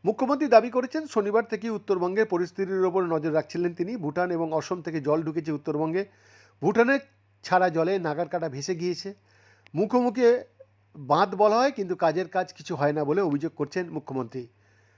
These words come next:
তিনি দাবি করেছেন, সবথেকে বেশি ক্ষতিগ্রস্ত হয়েছে মিরিক এবং নাগারকাটা। মিরিক, কালিম্পংয়ে আঠারো জন এবং নাগারকাটায় পাঁচ জনের মৃত্যুর খবর পাওয়া গিয়েছে।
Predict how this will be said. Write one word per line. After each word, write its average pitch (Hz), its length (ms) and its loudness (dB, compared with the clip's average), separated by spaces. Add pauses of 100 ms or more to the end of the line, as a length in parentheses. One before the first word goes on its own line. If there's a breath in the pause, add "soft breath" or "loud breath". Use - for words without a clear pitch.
(160)
তিনি 202 180 0
দাবি 214 240 6
করেছেন, 254 280 -4
সবথেকে 214 460 -2
বেশি 214 220 -4
ক্ষতিগ্রস্ত 196 580 -2
হয়েছে 185 320 2
মিরিক 170 460 -2
এবং 165 420 -2
নাগারকাটা। 165 600 -2 (840)
মিরিক, 214 440 2
কালিম্পংয়ে 190 580 2 (440 soft breath)
আঠারো 202 340 2
জন 226 160 -2
এবং 175 300 0
নাগারকাটায় 170 600 0
পাঁচ 151 180 -4
জনের 156 220 -4
মৃত্যুর 185 280 -6
খবর 143 240 -4
পাওয়া 147 200 4
গিয়েছে। 127 340 -6